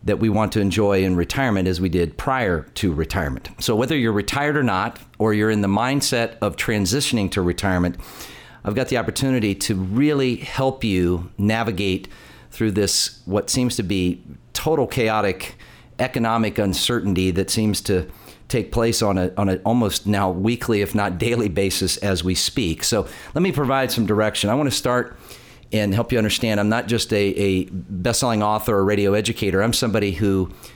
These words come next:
meets with a certain number of clients on a weekly basis and have now for over two decades, helping clients get a safe and secure retirement.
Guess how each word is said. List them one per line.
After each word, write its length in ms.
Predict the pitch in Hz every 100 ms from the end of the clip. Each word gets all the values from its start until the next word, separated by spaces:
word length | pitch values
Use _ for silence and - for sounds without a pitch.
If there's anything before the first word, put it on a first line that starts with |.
| -
meets 360 | 98 127 131 -
with 120 | 113
a 60 | 107
certain 240 | - 156
number 160 | 139 120
of 80 |
clients 560 | - - 120 107 101 - -
on 320 | 104 104 98
a 380 | 98 92 90 90 -
weekly 540 | 92 95 135 139 123
basis 680 | 113 101 98 - 80 - - -
and 140 | 98
have 240 | 110 113
now 180 | 107 98
for 160 | 95 110
over 160 | 95
two 220 | 92 - 120
decades, 600 | 113 - 92 85 80 - - - - - -
helping 260 | 147 151
clients 640 | 120 131 110 104 98 - -
get 200 | 110 101
a 140 | 95
safe 800 | 87 - - 135 98 95 - - - - -
and 160 | 104
secure 760 | - 95 - - 165 101 82 82 - -
retirement. 680 | 98 92 - 143 92 73